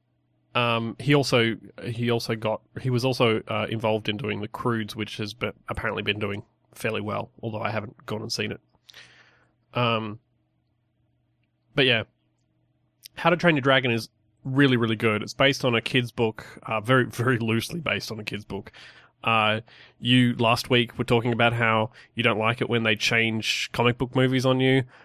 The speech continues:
Uh, if you read the, if you ever read How to Train Your Dragon, like the kid's book,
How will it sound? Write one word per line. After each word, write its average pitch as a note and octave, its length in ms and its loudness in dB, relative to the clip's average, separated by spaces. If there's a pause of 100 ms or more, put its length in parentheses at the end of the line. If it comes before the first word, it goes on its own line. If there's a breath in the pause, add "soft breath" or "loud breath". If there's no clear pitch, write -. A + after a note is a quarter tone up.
(420 soft breath)
Uh, A#2+ 520 6 (420)
if C3 240 -2
you C#3+ 140 -2
read C3+ 480 2
the, A#2 440 2
if A#2+ 120 -4
you B2+ 100 4
ever D3 180 6
read B2+ 380 4 (380)
How - 180 0
to B2+ 60 -2
Train B2 200 0
Your A#2 60 -2
Dragon, A2+ 460 2
like G#2 140 -2
the A2 100 -6
kid's A#2+ 220 0
book, B2+ 280 0